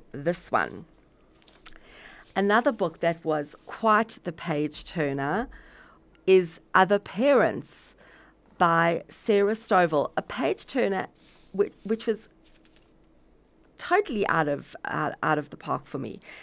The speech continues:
This was sent to me by Jonathan Ball Publishers, and it's extremely different. Um, quite a unique book. The, the theme was, I, I, I don't even know how to describe the book. It's just very different.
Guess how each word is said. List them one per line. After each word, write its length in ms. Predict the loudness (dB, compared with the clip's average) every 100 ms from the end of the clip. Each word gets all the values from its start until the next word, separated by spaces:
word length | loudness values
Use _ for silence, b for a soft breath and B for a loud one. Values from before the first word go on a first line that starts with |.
| B
This 160 | -8 -6
was 80 | -4
sent 240 | 0 0
to 80 | 0
me 80 | 0
by 140 | 0
Jonathan 420 | 2 0 0 -4
Ball 200 | -4 -4
Publishers, 600 | -4 -8 -8 -8 -10 -8 -4
and 120 | -4
it's 200 | -4 -10 -14
extremely 720 | -14 -14 -18 -12 -4 0 0
different. 540 | -2 -4 -6 -12 -14 -20 B B B _ 0
Um, 480 | 2 2 0 -4 -8 _ -20 -20 -10
quite 240 | 0 2
a 60 | 4
unique 440 | 4 2 0 -2
book. 400 | -2 -2 -8 -16 b b b b b b b b -20 -20 _ _ _ _ _
The, 340 | 0 4 6 6
the 80 | 2
theme 520 | 2 2 4 2 0 -4
was, 520 | 0 0 0 -10 -18 -20 _ _ -20 -20 -20 _ _
I, 280 | 2 4 0 2
I, 80 | 0
I 160 | 4 4
don't 220 | 4 2
even 180 | 2 4
know 320 | 4 4 4 0 -6
how 240 | -2 2
to 320 | 4 2 0 -6
describe 380 | -6 0 0
the 60 | 0
book. 180 | -6 -2
It's 140 | -2
just 140 | -2 6
very 200 | 6 6
different. 460 | 2 -2 -6 -6